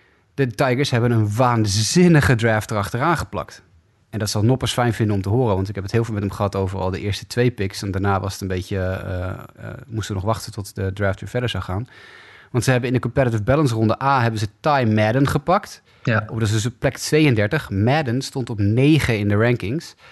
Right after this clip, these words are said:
Speaker 1: En ik heb Madden gescout voor Future Sox onder andere, want er was wat sprake van dat mocht hij vallen, dat de White Sox misschien hem zouden overwegen. Nou, hij viel inderdaad, maar hij viel ook voorbij de White Sox. Maar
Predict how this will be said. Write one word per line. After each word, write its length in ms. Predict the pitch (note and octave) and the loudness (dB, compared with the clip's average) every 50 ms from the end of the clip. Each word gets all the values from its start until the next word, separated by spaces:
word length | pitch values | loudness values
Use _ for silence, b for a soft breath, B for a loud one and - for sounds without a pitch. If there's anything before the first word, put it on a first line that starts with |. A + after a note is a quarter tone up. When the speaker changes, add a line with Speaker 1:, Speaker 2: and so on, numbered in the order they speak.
| B B B | B B B
Speaker 1:
En 120 | B G#2+ | B -4
ik 120 | A#2+ C#3 - | -2 -2 0
heb 100 | A#2+ A2 | 0 2
Madden 340 | A2+ A#2+ B2 A#2+ B2 A#2+ G#2 | 2 4 4 4 2 0 0
gescout 420 | G#2 - - - C3 A2 A2 - | -2 -4 -4 -2 0 -2 -2 -2
voor 120 | - A2 | -6 -8
Future 300 | - - C#3+ C#3 - C3 - | -4 -2 -2 -2 -2 -2 -4
Sox 260 | - A#2 G#2+ G2 - | -2 -4 -4 -4 -4
onder 180 | - A2 G#2+ G2+ | -6 -4 -2 -2
andere, 180 | G2+ G2+ G#2 G#2 | 0 0 0 -2
want 120 | G#2+ G2 | -2 -2
er 60 | G#2+ G#2 | -2 0
was 180 | A#2+ B2+ - | 0 -2 -2
wat 100 | - G#2+ | -4 -8
sprake 340 | - - - A#2 A2+ - - | -8 -4 -2 -2 -2 -2 -4
van 120 | G#2+ A2 | -4 -4
dat 180 | G#2+ G#2+ G2+ - - - | -4 -4 -4 -8 -10 -4
mocht 580 | - B2 C3 C#3+ D3+ E3 F#3+ E3+ - - - - | 2 4 6 6 6 6 4 4 0 -4 -4 -4
hij 80 | C3 | -4
vallen, 400 | G2+ G#2+ A#2+ B2 B2 A#2+ A2 A2 | -2 0 2 2 2 2 0 0
dat 160 | G#2+ A2 G#2+ | -2 -4 -4
de 80 | - A2+ | -4 -4
White 160 | A2+ A#2 A#2 - | -2 -2 -2 -2
Sox 160 | A#2 G#2 - | -6 -8 -6
misschien 560 | - A2+ A2 - - - - - F3+ E3+ E3+ | -4 -4 -4 -4 -4 -6 -6 -4 -4 -4 -4
hem 120 | D#3 B2+ A2+ | -2 -4 -2
zouden 320 | G#2 A#2+ A2+ A2 G#2+ G2+ | 0 0 0 0 0 -2
overwegen. 520 | G2 A2 G2 F#2+ F#2+ G2 G#2+ C#3 - - D3+ | -2 -2 -2 -2 0 0 -2 -2 -2 -2 -2
Nou, 120 | A2+ A2+ | 0 0
hij 100 | A#2 G#2+ | 0 0
viel 420 | F2+ E2+ A2 B2 C#3+ F#3+ A#3 B3 - - | 0 2 2 4 4 2 2 -2 -6 -10
inderdaad, 580 | - D#3 B2 A#2+ G#2+ F#2+ F#2+ G#2+ D#3+ G#3 - - B B B B B B B B B B B B | -6 -2 0 0 0 0 0 0 -2 -4 -6 -10 B B B B B B B B B B B B
maar 100 | A2 G#2+ | -2 -2
hij 100 | G#2+ G2 | -2 0
viel 180 | - A2+ A#2 | 0 2 2
ook 160 | A2+ A2 - | 2 0 -2
voorbij 260 | - A#2 G2 G2+ G2 F#2+ | -4 -4 -2 -2 -2 -2
de 80 | F#2 | -2
White 240 | F2+ F#2+ G#2+ A#2+ - | -4 -4 -4 -6 -6
Sox. 240 | - G3 F#3+ - - B B B B B B B | -8 -12 -14 -14 -20 B B B B B B B
Maar 160 | A#2+ A#2 G2+ | -8 -8 -8